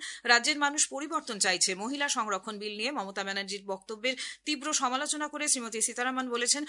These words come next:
মুখ্যমন্ত্রীর পরিষ্কারভাবে বলা উচিত তিনি আইনসভায় মহিলাদের সংরক্ষণ বন্ধ করতে চাইছেন কিনা। তিনি তার সফরকালে কালনার তন্তুবায়দের সঙ্গে কথাবার্তা বলেন এবং হস্তচালিত তাঁত শিল্পের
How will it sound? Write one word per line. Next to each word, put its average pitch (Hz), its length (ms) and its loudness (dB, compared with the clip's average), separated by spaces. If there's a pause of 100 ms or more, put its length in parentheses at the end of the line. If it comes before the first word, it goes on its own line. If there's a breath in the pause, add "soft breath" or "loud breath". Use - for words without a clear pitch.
(240 loud breath)
মুখ্যমন্ত্রীর 311 540 -4
পরিষ্কারভাবে 277 680 0
বলা 214 240 2
উচিত 285 280 -2
তিনি 240 180 -2
আইনসভায় 254 540 2
মহিলাদের 214 420 0
সংরক্ষণ 208 540 -2
বন্ধ 196 240 -2
করতে 262 260 -8
চাইছেন 254 360 0
কিনা। 180 300 -6 (260 loud breath)
তিনি 277 180 -4
তার 269 140 2
সফরকালে 247 560 0
কালনার 214 440 2
তন্তুবায়দের 226 580 0
সঙ্গে 240 360 -2 (300 loud breath)
কথাবার্তা 277 500 4
বলেন 277 260 0
এবং 226 220 -2
হস্তচালিত 269 600 0
তাঁত 220 260 -2
শিল্পের 262 380 0